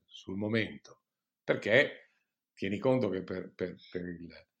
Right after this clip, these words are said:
l'ombre vertical la, la maglia azzurra era il massimo onore possibile, e fu la ragione per cui lui rifiutò, questa, anche questa, adesso questa è già un po' meno inedita, ma insomma non molto meno, lui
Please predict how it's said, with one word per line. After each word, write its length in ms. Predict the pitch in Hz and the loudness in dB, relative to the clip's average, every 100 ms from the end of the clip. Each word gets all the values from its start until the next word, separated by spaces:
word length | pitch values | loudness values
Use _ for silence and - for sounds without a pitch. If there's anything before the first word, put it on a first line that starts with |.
| _ _ _ | _ _ _
l'ombre 400 | - 101 120 117 | -2 4 6 6
vertical 760 | 113 110 135 123 113 131 139 127 | 6 4 2 4 8 10 8 6
la, 240 | - 95 - | 2 -6 -6
la 140 | 98 | -4
maglia 240 | 98 107 110 | 0 2 2
azzurra 380 | 104 113 123 | 4 6 8
era 100 | 110 | 6
il 100 | 98 | 4
massimo 640 | 101 117 127 - - 123 104 | 2 4 4 4 2 0 0
onore 300 | 104 113 107 | 2 2 2
possibile, 720 | 98 - 147 139 104 87 - _ _ _ | 0 -2 0 2 0 -2 -8 _ _ _
e 140 | - 139 | -2 -2
fu 220 | - 202 | 2 8
la 80 | 175 | 10
ragione 420 | 160 160 151 117 | 10 10 8 8
per 140 | 123 | 6
cui 260 | 123 143 110 | 4 6 6
lui 320 | 127 127 107 | 8 8 6
rifiutò, 920 | 101 143 - 143 135 - 107 90 123 - _ _ _ _ _ _ _ - _ _ _ _ _ | 6 2 2 2 4 6 6 4 -2 -8 _ _ _ _ _ _ _ -20 _ _ _ _ _
questa, 380 | - 117 117 110 | 6 6 8 6
anche 260 | 117 113 | 6 4
questa, 340 | 110 123 117 113 | 8 8 8 6
adesso 420 | 107 110 127 123 | 6 6 4 4
questa 260 | 156 156 | 4 8
è 60 | 151 | 10
già 120 | 139 | 10
un 120 | 143 | 10
po' 120 | 123 147 | 10 8
meno 200 | 151 147 | 8 6
inedita, 540 | 135 135 127 113 107 | 8 8 8 8 6
ma 160 | 101 101 | 6 2
insomma 340 | 95 104 104 | 0 0 4
non 220 | 120 135 | 6 6
molto 360 | 127 123 113 123 | 8 6 8 6
meno, 460 | 110 87 - - - | 4 0 -6 -14 2
lui 420 | 101 113 87 - | 6 6 6 -4